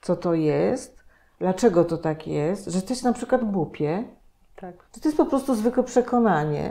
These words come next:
Speaker 2: Mhm.
Speaker 1: zupełnie bez sensu.
Speaker 2: A tych przekonań i stereotypów mamy mnóstwo, bo ciągle nam to ktoś wrzuca od urodzenia. Tak mówimy, y, socjalizacja wtórna i pierwotna, tak?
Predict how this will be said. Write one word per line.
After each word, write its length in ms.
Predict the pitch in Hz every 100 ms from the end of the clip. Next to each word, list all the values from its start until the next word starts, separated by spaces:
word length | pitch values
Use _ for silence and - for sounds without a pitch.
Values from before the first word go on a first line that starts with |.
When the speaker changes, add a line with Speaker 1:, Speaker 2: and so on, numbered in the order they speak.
| 262
Speaker 2:
Mhm. 400 | 196 180 185 208
Speaker 1:
zupełnie 360 | 233 240 311 339
bez 220 | 349 339
sensu. 640 | 254 190 160 - - 156 196 - -
Speaker 2:
A 100 | 202
tych 260 | - 226 226
przekonań 580 | - 220 233 226 226 202
i 60 |
stereotypów 640 | 214 - 208 208 214 214 208
mamy 240 | 208 202
mnóstwo, 460 | 196 196 202 - 220
bo 120 | 202
ciągle 300 | 208 196 202
nam 180 | 196 190
to 120 | 196
ktoś 340 | - 190 185 196 185
wrzuca 380 | 175 190 202 185
od 100 | 185
urodzenia. 600 | 190 180 180 175 165 170
Tak 140 | 180
mówimy, 340 | 185 180 180 160 160 175
y, 40 |
socjalizacja 680 | 180 180 190 180 180 180 180
wtórna 400 | 180 190 185 185
i 60 | 175
pierwotna, 600 | 190 175 175 165 - -
tak? 180 | - -